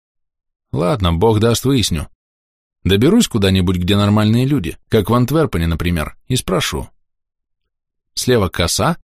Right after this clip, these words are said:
мне надо за неё резко свернуть, чтобы в обход пойти, как нормальный герой. Низкая такая зелёная коса, которая даже не закрывает ничего. Резкий поворот, лодка пошла по покрытому мелкой-мелкой рябью плёсу.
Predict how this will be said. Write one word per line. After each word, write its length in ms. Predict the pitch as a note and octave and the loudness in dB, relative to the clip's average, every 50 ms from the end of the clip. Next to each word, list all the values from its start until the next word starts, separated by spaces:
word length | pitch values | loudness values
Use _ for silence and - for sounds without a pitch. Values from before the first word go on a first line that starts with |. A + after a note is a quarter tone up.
| _ _ _ | _ _ _
мне 220 | G2+ A#2+ D#3 F3+ | 0 2 2 4
надо 200 | F3+ F3 E3+ D#3 | 2 2 2 2
за 140 | C3+ B2+ C#3 | 2 2 2
неё 180 | C3+ C3 B2+ B2+ | 2 2 4 4
резко 300 | B2 C3 B2 - - A#2 | 4 2 2 2 0 -2
свернуть, 420 | - - A2 A2 A2+ C#3 E3 E3 | 0 2 2 2 2 2 0 0
чтобы 240 | - - B2 A#2 B2+ | 0 -2 0 0 0
в 60 | D3 | 0
обход 320 | E3 - - - D#3+ - - | 0 -2 -2 -4 -4 -2 -2
пойти, 260 | - F2 - - E2 | -4 -4 -4 -4 -4
как 180 | F#2 F2+ - | -4 -2 0
нормальный 460 | A2 A2 A2 A2 G#2 G2 F#2+ F#2+ G2 G2+ | 0 0 2 2 2 2 2 2 0 0
герой. 400 | G2+ A#2 A2+ F#2 C#2+ - - - _ _ _ _ _ _ _ _ _ _ _ _ _ _ | 0 0 0 -2 -4 -6 -10 -18 _ _ _ _ _ _ _ _ _ _ _ _ _ _
Низкая 400 | - C#3+ G#3 A3 - - F3+ D#3+ | 0 2 2 2 2 0 0 0
такая 300 | - B2 - B2+ B2+ B2+ | 0 0 2 2 2 4
зелёная 440 | A2+ A2+ A2+ G#2 G#2 G#2 A2 A#2 B2 | 4 4 4 4 4 2 2 0 0
коса, 340 | - D#3+ D#3 - - F3 - | 0 -2 -2 0 -2 -2 -2
которая 360 | - F2+ - F#2+ F#2+ F#2+ F#2 | -2 -2 0 0 2 2 2
даже 220 | G2 F#2+ G2 G#2+ | 2 2 4 4
не 100 | G#2+ G#2+ | 2 2
закрывает 540 | G#2+ A2 - C3 C#3+ C#3+ B2+ F2+ E2 - - | 2 0 0 0 0 0 0 -2 -4 -4 -4
ничего. 400 | E2+ E2+ - - F2 D#2 C#2 - - _ _ _ _ _ _ _ _ _ _ _ _ _ _ _ _ _ _ _ | -4 -4 -2 -4 -4 -4 -6 -8 -12 _ _ _ _ _ _ _ _ _ _ _ _ _ _ _ _ _ _ _
Резкий 380 | - D3 F3+ E3+ - - G#2 F2+ | 0 2 2 0 2 0 -2 0
поворот, 520 | - F2 E2 E2 F2+ C#3 E3 - - - _ _ _ _ _ _ _ | 0 0 0 2 0 0 -2 -4 -8 -16 _ _ _ _ _ _ _
лодка 340 | F#2+ A2+ D#3 - - C3+ A2+ | 2 2 2 2 0 -2 0
пошла 320 | - A#2 A2 - C3 C3 | 2 0 2 2 0 0
по 100 | - B2 | 0 0
покрытому 520 | - A2+ G2 - C3 C3+ - C3+ A#2+ A2+ | -2 0 0 2 0 2 2 2 2 4
мелкой-мелкой 720 | A2 A2 A#2 B2 A#2 - A2 G2+ G#2 A2 A2+ G#2 G#2+ G2 | 4 4 2 2 0 2 2 2 2 2 0 0 0 0
рябью 300 | F#2+ G2+ G2+ G2 G#2 A2+ | 2 2 2 2 2 0
плёсу. 400 | - - - C#3 G#2 - D2 - | 0 0 -2 -2 -2 -2 -6 -8